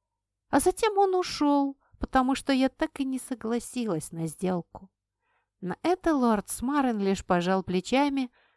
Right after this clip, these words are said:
посоветовав мне подумать до завтра. Я же упала спиной на мягкую кровать, пытаясь решить, что мне делать дальше.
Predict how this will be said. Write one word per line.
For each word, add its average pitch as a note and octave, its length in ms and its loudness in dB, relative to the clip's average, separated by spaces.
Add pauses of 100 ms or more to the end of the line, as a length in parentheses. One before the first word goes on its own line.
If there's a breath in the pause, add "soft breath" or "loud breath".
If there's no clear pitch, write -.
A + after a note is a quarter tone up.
(140)
посоветовав G#3 920 0
мне G3 440 -2
подумать F3 680 -6
до F3 260 -4
завтра. D3+ 520 -8 (760)
Я B3+ 240 -2
же G#3+ 140 0
упала G#3 520 0
спиной F#3+ 420 -4
на F3+ 140 -2
мягкую E3 480 -6
кровать, D#3+ 540 -6 (380)
пытаясь C#4+ 500 4
решить, A3+ 420 2
что - 320 -2
мне B3 220 -4
делать E3+ 360 0
дальше. D#3+ 560 -4